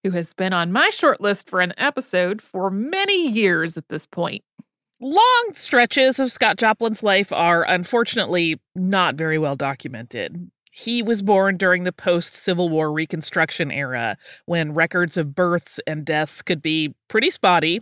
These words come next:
Speaker 2: especially for Black people. A lot of widely repeated basics came from recollections that other people gave much later, in particular his third wife, Lottie Stokes Joplin. Some widely repeated details about his life came from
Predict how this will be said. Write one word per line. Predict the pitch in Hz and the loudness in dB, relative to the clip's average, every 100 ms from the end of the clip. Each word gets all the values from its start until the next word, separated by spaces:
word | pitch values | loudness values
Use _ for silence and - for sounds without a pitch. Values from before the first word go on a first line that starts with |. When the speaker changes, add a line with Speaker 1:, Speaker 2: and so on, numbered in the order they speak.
| 240 | -4
Speaker 2:
especially | 185 - 151 - 160 | -4 -2 -4 -2 -4
for | 190 | -4
Black | 180 208 - | 0 2 2
people. | - 135 127 98 107 - _ - - _ _ | -2 -6 -4 -6 -6 -12 _ -20 -20 _ _
A | 214 | 0
lot | 247 269 311 311 - | 2 2 4 4 2
of | 240 | 0
widely | 220 208 208 226 | 4 4 2 0
repeated | 196 - 196 180 160 | -2 -2 -4 -4 0
basics | 180 185 165 151 - | 0 0 -2 -4 -8
came | - - 220 208 | -6 -2 -2 0
from | 220 170 | -2 0
recollections | 170 170 160 - 180 160 | 0 0 -2 -2 -4 -2
that | 202 208 | -2 2
other | 277 349 285 | 4 4 2
people | 254 190 175 | 0 0 2
gave | 175 160 - _ _ _ | 2 2 -2 _ _ _
much | 202 247 262 - | -2 0 0 0
later, | 247 247 151 87 - - | 0 2 0 -2 -10 -8
in | 190 | -8
particular | 180 214 202 208 208 | -4 -6 -4 -2 0
his | 208 196 | 2 0
third | - 190 185 | 0 -2 0
wife, | 165 156 170 | 2 2 2
Lottie | 151 151 165 | -2 0 -2
Stokes | 170 - 294 - | -4 0 0 -2
Joplin. | - 143 123 123 - 127 - _ _ _ _ _ - | -2 -2 -2 -6 -8 -10 -18 _ _ _ _ _ -4
Some | - 359 294 | 2 2 2
widely | 185 202 220 254 | 2 2 2 0
repeated | 247 247 240 233 | 0 -2 -4 -4
details | 226 240 240 226 220 | -4 -2 0 0 0
about | 220 208 | 0 2
his | 208 202 | 0 0
life | 202 196 196 | 2 2 0
came | - 214 190 | -2 -2 0
from | 202 | -4